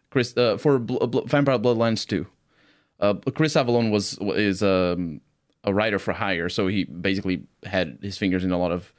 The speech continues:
uh, a lot of games. Um, and, uh, but I don't think he worked for Bloodlines. I think it's completely unrelated. Um, so they, fi-, I don't know the, the lead world, uh, builder or world creator or concept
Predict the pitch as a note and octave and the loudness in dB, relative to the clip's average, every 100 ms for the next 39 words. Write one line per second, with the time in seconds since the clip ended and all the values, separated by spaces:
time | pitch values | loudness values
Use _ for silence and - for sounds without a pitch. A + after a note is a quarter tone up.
0 | _ _ _ _ E2+ E2+ D#2+ G1+ - _ | _ _ _ _ -4 -2 0 -4 -8 _
1 | _ - C2+ D2+ F2 E2+ G2+ F#2 F2 - | _ -16 -12 -4 -4 -2 -2 -2 -4 -8
2 | - - _ _ _ F2+ E2+ F2+ - A#2 | -20 -20 _ _ _ 0 2 -2 -2 0
3 | A#2 A2 A2+ B2 D#3 D#3 D3 F3+ D#3 A#2+ | 2 4 4 4 2 2 2 2 2 2
4 | G#2+ G#2+ - G2+ G2+ G2 F#2 F#2+ - B2+ | 2 0 -2 0 2 2 2 2 0 -2
5 | D3+ D#3 - C#3 C3+ A2 G#2 G2 G2 G2+ | 0 -2 0 2 2 2 2 2 2 2
6 | G2 - G#2 G2+ G2+ G2 - C3 C#3+ C#3+ | 0 -2 2 2 2 -2 2 2 2 2
7 | G#2 D#3 F#3 D#3+ D#3+ D3+ C3 A2 B2 B2 | 0 2 0 2 2 2 0 -2 0 4
8 | B2+ A2 G#2+ A#2+ B2 B2 A#2+ A#2+ - A#2 | 4 2 2 2 4 2 2 -2 0 -2
9 | G#2 A#2 A#2+ B2+ B2+ D3+ - G2+ G2 F#2 | 2 2 4 2 2 -4 -4 0 2 2
10 | G#2+ G#2 G2+ - G2+ G2+ F#2 E2 E2 _ | 2 0 -2 0 0 2 2 0 -6 _
11 | _ _ - F#2+ F#2+ - | _ _ -6 -2 -4 -6